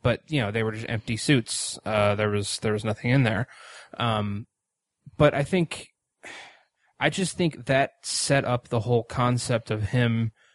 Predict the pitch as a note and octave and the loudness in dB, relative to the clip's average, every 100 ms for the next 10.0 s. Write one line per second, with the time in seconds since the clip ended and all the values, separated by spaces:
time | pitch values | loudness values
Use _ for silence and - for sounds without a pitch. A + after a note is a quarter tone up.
0 | _ _ _ _ _ - - B2 A#2+ A#2+ | _ _ _ _ _ -8 0 4 4 2
1 | A2+ - A2 - B2 A#2 A2+ A2 G#2+ - | 0 -2 -4 -2 2 4 4 2 0 -4
2 | - - - B2+ A#2 - C#3 C3+ - B2+ | -10 -16 -10 -8 -4 2 4 6 4 4
3 | A#2+ - C#3 B2 A#2 C3 A#2+ A#2 A2+ A#2+ | 4 0 2 2 2 2 2 0 0 -2
4 | A2+ A2 G#2+ _ _ _ _ _ _ _ | 0 0 -4 _ _ _ _ _ _ _
5 | _ _ _ _ _ _ - C#3 A#2 - | _ _ _ _ _ _ -4 -2 0 0
6 | C#3+ B2 B2 A#2+ A#2+ A2+ A2 A#2 A#2 A#2+ | 2 4 2 2 0 -2 0 0 -2 -4
7 | - - A#2 - A2+ - - B2 - - | -6 -4 -4 -4 -4 -4 -2 -2 -2 0
8 | B2 A#2+ - A#2 A2+ A2 G#2+ B2+ B2 A2+ | 0 0 0 0 0 -2 -2 2 2 2
9 | A2+ A2+ A#2 A2+ A#2+ A#2 A#2+ B2 A#2+ A#2 | 2 2 2 0 0 0 0 2 2 0